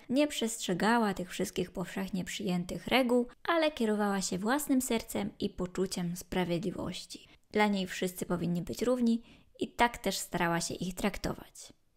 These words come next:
Nie bez powodu więc Jane Eyre, wykreowaną przez Charlotte Brontë, uważa się za jedną z pierwszych literackich feministek.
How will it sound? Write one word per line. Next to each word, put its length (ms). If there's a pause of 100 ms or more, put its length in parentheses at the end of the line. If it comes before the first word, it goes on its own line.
Nie 160
bez 160
powodu 400
więc 340
Jane 260
Eyre, 280
wykreowaną 600
przez 320
Charlotte 320
Brontë, 500
uważa 300
się 140
za 140
jedną 380
z 60
pierwszych 420
literackich 560
feministek. 760